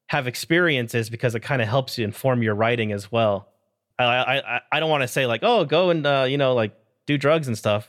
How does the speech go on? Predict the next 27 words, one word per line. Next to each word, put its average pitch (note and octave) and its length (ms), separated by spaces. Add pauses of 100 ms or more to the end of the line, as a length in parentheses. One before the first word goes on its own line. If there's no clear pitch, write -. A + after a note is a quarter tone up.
Like, A2 160
don't C#3 160
do A#2+ 120
that, B2+ 320
but - 360 (460)
you C#3+ 160
should C3+ 160
live G3+ 180
a D#3 60
little. G#2+ 380 (320)
And, B2 240
uh, A2 240
so B2+ 240 (120)
can D#3+ 120
you D3+ 80
talk E3 180
a E3 60
little D#3 160
bit D3 100
about C3 240
how C#3 200
you B2+ 440 (460)
write C3 260
y-, C3 160
your, A#2+ 240
your A#2 120
personal C#3 440